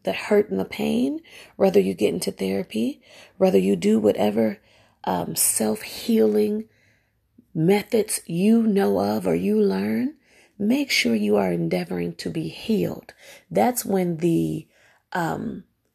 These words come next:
rest of everything, the emotions line up.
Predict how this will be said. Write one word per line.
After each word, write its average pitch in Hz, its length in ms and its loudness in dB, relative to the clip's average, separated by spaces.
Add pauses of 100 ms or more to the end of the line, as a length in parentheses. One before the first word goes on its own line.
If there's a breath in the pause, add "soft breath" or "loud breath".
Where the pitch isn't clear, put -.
(100)
rest 196 560 2
of 170 140 -2
everything, 165 640 -2
the 170 160 -2
emotions 170 840 2
line 139 420 -8
up. - 320 -12